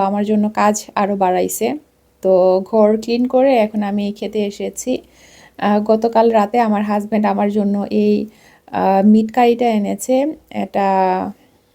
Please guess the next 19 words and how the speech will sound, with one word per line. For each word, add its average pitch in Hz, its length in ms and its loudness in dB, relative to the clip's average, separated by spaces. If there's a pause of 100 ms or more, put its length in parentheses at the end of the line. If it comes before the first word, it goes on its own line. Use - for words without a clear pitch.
(160)
কি 196 300 -4
ক্যাবেজ 233 380 0
দিয়ে 233 120 2
রান্না 190 320 -2
করছে, 185 240 -8
বাঁধাকপি 202 680 -6
দিয়ে। 185 160 -4 (1040)
তো 285 100 4
দুপুরে 262 480 2
খেয়ে 254 320 2 (140)
আমরা 214 200 4
বেডে 202 360 0
চলে 233 260 2
গিয়েছিলাম। 214 600 0 (460)
লিয়ানা 247 420 2
ঘুমালো 233 440 2
দুই 214 200 2
ঘন্টা, 220 420 0
আর 196 440 -2